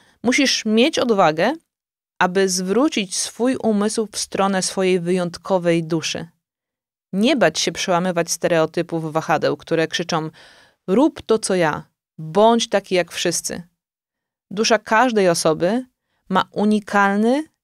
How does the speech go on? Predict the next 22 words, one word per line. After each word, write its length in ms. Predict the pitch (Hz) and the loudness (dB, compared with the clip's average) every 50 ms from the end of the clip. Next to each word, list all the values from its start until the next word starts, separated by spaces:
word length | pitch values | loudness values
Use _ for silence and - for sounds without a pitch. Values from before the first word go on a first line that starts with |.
| _ _ _ _ _ _ _ - | _ _ _ _ _ _ _ 0
indywidualny 880 | 214 233 233 220 262 240 247 208 202 202 196 190 190 196 190 190 180 | 0 2 2 2 0 0 0 0 2 2 4 4 4 2 2 0 0
zestaw 400 | 170 175 175 165 - 160 165 - | 2 0 0 2 0 -2 -4 -2
cech, 280 | - - 170 170 180 - | -2 -2 0 0 -2 -4
które 320 | - - - 196 185 185 | -8 -4 -2 0 0 0
ją 220 | 175 175 175 180 180 | 0 0 0 -2 -2
charakteryzują. 800 | 175 190 175 190 - - 202 208 226 226 285 262 180 135 - - - _ _ _ _ _ _ _ _ _ _ _ _ _ | -2 -4 -4 -4 -4 -2 -2 -2 0 0 0 0 0 0 -4 -8 -14 _ _ _ _ _ _ _ _ _ _ _ _ _
Kiedy 200 | _ 220 214 254 | _ -2 -2 -2
twój 240 | 240 - - 294 285 | -2 -2 -2 -2 -2
umysł 420 | - - 339 349 311 233 - - 202 | -2 -2 -2 0 0 -2 -2 0 0
jest 480 | 190 175 175 180 - - - - - - | 0 0 0 0 -4 -6 -8 -10 -10 -10
dostrojony 720 | 175 165 185 180 - - - - 180 190 240 330 339 220 | -6 -6 -4 -4 -4 -4 0 2 4 4 4 2 2 2
do 120 | 165 160 160 | 0 0 0
duszy, 440 | 160 139 139 - - - 170 202 208 - _ _ _ _ _ _ _ _ _ - | 0 -2 -4 -4 -4 -4 -4 -6 -8 -10 _ _ _ _ _ _ _ _ _ -4
jesteś 460 | 165 165 160 - 175 180 - - - | -2 -2 0 0 -2 -2 -2 -2 -4
z 80 | - - | -4 -4
siebie 220 | - 170 156 165 | -4 -4 -2 -2
zadowolony, 760 | 160 160 156 160 160 165 170 160 147 143 135 131 131 - - - _ _ _ _ _ _ | -2 0 0 0 0 2 2 4 4 2 0 -2 -6 -8 -10 -14 _ _ _ _ _ _
kochasz 340 | - 156 147 - 170 202 - | -4 -4 -2 0 -2 -2 -2
siebie, 500 | - - - 180 165 156 160 160 165 165 - _ _ _ _ _ _ _ _ _ _ _ _ | -2 -2 -2 -2 -2 0 0 0 -2 -2 -6 _ _ _ _ _ _ _ _ _ _ _ _
żyjesz 460 | - 175 170 175 180 180 190 185 - | -6 -2 0 2 2 2 2 0 -2
z 100 | - - | -4 -6
przyjemnością, 760 | - - - 220 214 214 190 160 147 139 - - 190 185 208 | -6 -4 -4 -2 -2 -2 -2 -2 -4 -4 -4 -4 -2 -2 -2